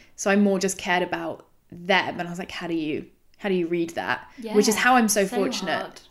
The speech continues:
Speaker 1: that I found you when I, I don't think I really gave myself the best chance to hire character over skill when I kind of looked at C Vs first. Um, but then I whittled it down to two, um, you and another person, and then had phone calls with both of you.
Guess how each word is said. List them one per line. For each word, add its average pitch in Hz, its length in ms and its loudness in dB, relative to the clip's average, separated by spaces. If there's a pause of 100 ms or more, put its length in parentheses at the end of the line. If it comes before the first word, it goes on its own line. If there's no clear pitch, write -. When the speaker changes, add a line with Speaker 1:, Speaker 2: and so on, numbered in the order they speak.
(260)
Speaker 1:
that - 240 -2 (100)
I 185 80 0
found 185 360 -2
you 180 200 0
when 165 160 -4
I, 165 140 -6 (280)
I 180 80 -6
don't 240 140 -6
think 190 180 -8
I 185 60 -6
really 175 580 -2 (280)
gave 202 240 6
myself 185 400 0
the 190 60 -2
best 175 300 -2
chance 190 340 -4
to 185 40 -10
hire 170 320 -4
character 170 400 -8
over 165 140 -6
skill 147 480 -4 (360)
when 180 140 -6
I 170 60 -6
kind 170 180 -10
of 165 100 -10
looked 175 220 -8
at - 160 -14
C - 160 -8
Vs - 240 -10
first. - 440 -8 (440)
Um, 190 400 2
but 196 180 4
then 220 140 4
I 202 120 4
whittled 196 340 2
it 185 100 -2
down 180 280 -2
to 185 100 -10
two, 262 540 0 (460)
um, 185 640 2 (180)
you 202 220 2
and 202 100 2
another 190 240 2
person, 196 340 -2
and 185 140 -4
then 185 80 -2
had 185 160 -6
phone 196 240 0
calls 190 260 -4
with 180 140 -4
both 190 240 2
of 190 100 -14
you. 170 280 -4